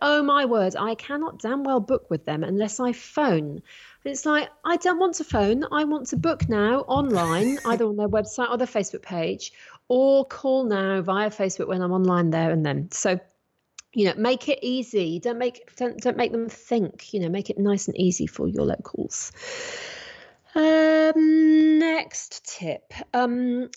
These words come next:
Speaker 1: preferred page audience. Do you know what I'm talking about here?
Speaker 2: I do, yeah. It's where you can select, uh, when you, when you post, and you can select, uh, okay, I'd rather want, I ra-, I want this to be shown people in a certain region with certain interests or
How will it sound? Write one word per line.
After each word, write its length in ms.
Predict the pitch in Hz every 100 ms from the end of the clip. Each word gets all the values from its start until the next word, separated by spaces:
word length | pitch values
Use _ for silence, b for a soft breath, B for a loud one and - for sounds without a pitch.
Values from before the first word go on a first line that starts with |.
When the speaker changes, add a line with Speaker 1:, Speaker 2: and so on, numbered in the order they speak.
| -
Speaker 1:
preferred 580 | - 254 - 294 311 320
page 400 | - 262 247 247 -
audience. 800 | 269 277 220 156 151 196 - -
Do 100 | -
you 80 | 269
know 60 | 269
what 80 | 262
I'm 80 |
talking 320 | 254 285 - 294
about 220 | 285 285
here? 340 | 311 320 359 - -
Speaker 2:
I 60 | 156
do, 160 | - 202
yeah. 300 | 156 143 139
It's 160 | 120 -
where 140 | 139
you 100 | 135
can 220 | 127 127
select, 560 | 120 - 123 120 - -
uh, 460 | - 117 113 104 64
when 240 | 64 117
you, 80 | 117
when 140 | 82 113
you 100 | 107
post, 400 | - 113 110 113
and 240 | 107 - - -
you 140 | 87
can 180 | - 107
select, 460 | - 107 104 - -
uh, 220 | 107 104
okay, 280 | - 107 107
I'd 120 | 104
rather 280 | 104 107 107
want, 240 | 104 98 - B B -
I 60 |
ra-, 100 | 123 131
I 160 | 127 127
want 480 | 135 123 - -
this 200 | 123 120 -
to 140 | -
be 120 | 113
shown 420 | - 117 110 107
people 320 | 104 - 107 107
in 80 |
a 80 | 101
certain 460 | 98 113 101 71 101
region 600 | 107 123 123 131 123 123
with 120 | 110
certain 360 | - - 95 101
interests 560 | 107 - 110 107 - 95
or 260 | 98 98